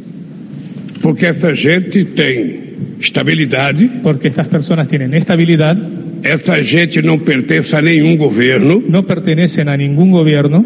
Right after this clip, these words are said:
Speaker 1: Essa gente pertence ao Estado brasileiro.
Speaker 2: Pertenecen al Estado brasileño.
Speaker 1: Portanto, eles precisam aprender a conviver democraticamente
Speaker 2: Por
Speaker 1: com
Speaker 2: lo
Speaker 1: qualquer
Speaker 2: tanto,
Speaker 1: pessoa que
Speaker 2: deben
Speaker 1: esteja no
Speaker 2: aprender
Speaker 1: governo.
Speaker 2: a convivir democraticamente.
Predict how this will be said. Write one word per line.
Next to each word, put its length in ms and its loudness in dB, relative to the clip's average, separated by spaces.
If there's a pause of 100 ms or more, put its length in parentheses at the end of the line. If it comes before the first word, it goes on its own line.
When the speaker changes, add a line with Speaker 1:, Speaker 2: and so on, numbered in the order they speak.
Speaker 1:
Essa 220 0
gente 300 0
pertence 460 -2
ao 120 2
Estado 420 0
brasileiro. 560 0
Speaker 2:
Pertenecen 600 2
al 120 0
Estado 460 2
brasileño. 640 0
Speaker 1:
Portanto, 320 0
eles 200 0
precisam 540 0
aprender 560 0
a 80 0
conviver 680 0
democraticamente 1120 0
Speaker 2:
Por 160 0
Speaker 1:
com 0 -
Speaker 2:
lo 120 2
Speaker 1:
qualquer 360 0
Speaker 2:
tanto, 100 -4
Speaker 1:
pessoa 480 0
que 160 0
Speaker 2:
deben 160 4
Speaker 1:
esteja 200 2
no 60 0
Speaker 2:
aprender 460 2
Speaker 1:
governo. 200 -2
Speaker 2:
a 40 2
convivir 580 2
democraticamente. 1120 0